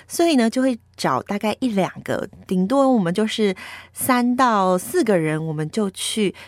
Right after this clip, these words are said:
夜唱，唱一整个晚上。那现在秋雨大概没有这样的体力了哦。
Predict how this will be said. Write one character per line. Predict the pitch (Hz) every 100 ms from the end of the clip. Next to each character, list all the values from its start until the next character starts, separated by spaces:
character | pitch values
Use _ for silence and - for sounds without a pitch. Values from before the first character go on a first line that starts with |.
| -
夜 | 311 311 185
唱， | - 254 175 -
唱 | - 202
一 | - 320
整 | - - 202 156 - -
个 | 220
晚 | 240 190 -
上。 | - 180 - - - - - - -
那 | 320 302 254
现 | 233 359 277
在 | 233 277 202
秋 | 185 277
雨 | 247
大 | 202 240
概 | 233
没 | 190
有 | 196
这 | - 277
样 | 262
的 | 170
体 | - - 151 -
力 | 190 151
了 | -
哦。 | 52